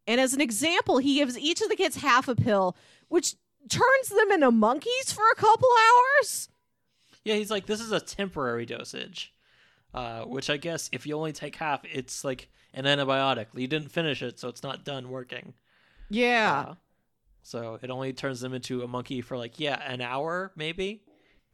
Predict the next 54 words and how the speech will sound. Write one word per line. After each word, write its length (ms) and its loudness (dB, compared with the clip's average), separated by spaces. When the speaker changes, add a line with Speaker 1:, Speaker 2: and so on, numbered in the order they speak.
Speaker 2:
And 100 -12
yeah, 160 -10
they, 100 -8
they 260 -6
just 160 -10
turn 140 -8
into, 200 -8
like, 140 -8
little 140 -4
monkey 280 -10
kids, 320 -10
just 160 -12
like 180 -10
in, 220 -12
uh, 440 -12
uh, 420 -12
not 260 -10
that 300 -10
movie, 400 -10
into 200 -8
the 120 -6
Super 220 -4
Mario 240 -2
Brothers 280 -8
movie. 240 -12
I 60 -2
was 60 -2
gonna 80 -4
say 140 -2
the 100 -2
Mighty 260 0
Morphin 380 -2
movie. 200 -10
I'm 60 -16
like, 140 -12
"That's 180 -10
not 200 -10
right. 320 -12
It's 80 0
Speaker 1:
No. 80 4
Speaker 2:
a 40 2
different 300 2
era 180 -6
of 80 -10
my 120 -8
childhood." 600 -10
Just 180 -12
like 140 -6
in 100 -8
the 140 -6
Super 240 -12
Mario 220 -8
Brothers 300 -18
movie. 320 -18